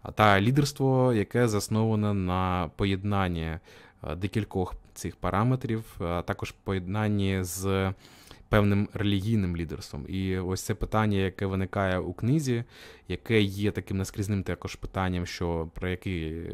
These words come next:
саме, про яке розмірковує пан Герберт, це питання поєднання релігійного та політичного лідера, і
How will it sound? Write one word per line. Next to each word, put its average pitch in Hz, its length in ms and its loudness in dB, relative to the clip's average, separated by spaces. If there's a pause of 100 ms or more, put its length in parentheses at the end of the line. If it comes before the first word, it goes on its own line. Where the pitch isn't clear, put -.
(140)
саме, 82 340 -6 (420)
про 101 140 -2
яке 98 140 -4
розмірковує 92 800 0 (400)
пан 95 200 2
Герберт, 92 460 0
це 151 280 0
питання 110 640 2 (260)
поєднання 101 800 4
релігійного 104 720 2
та 92 240 0
політичного 110 680 0
лідера, 90 500 0 (540)
і 107 320 2